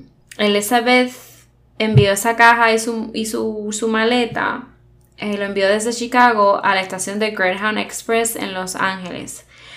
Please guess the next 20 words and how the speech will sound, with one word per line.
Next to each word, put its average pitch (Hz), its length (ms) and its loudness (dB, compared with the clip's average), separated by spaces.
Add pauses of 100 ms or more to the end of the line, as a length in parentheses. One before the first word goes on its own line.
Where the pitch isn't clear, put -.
(220)
Pero 233 240 6
debido 226 260 6
a 220 40 2
una 226 120 4
factura 262 480 0
sin 254 340 2
pagar, 240 720 6 (360)
eh, 190 360 -4
sus 220 180 -2
pertenencias 202 580 -2
permanecieron 233 640 -2
sin 226 180 -2
reclamar 196 480 -2
en 214 160 0
un 180 140 -4
almacén, 180 580 -4
no 170 120 -8
se 196 100 -6
las 202 140 -2
entregaron. - 680 -8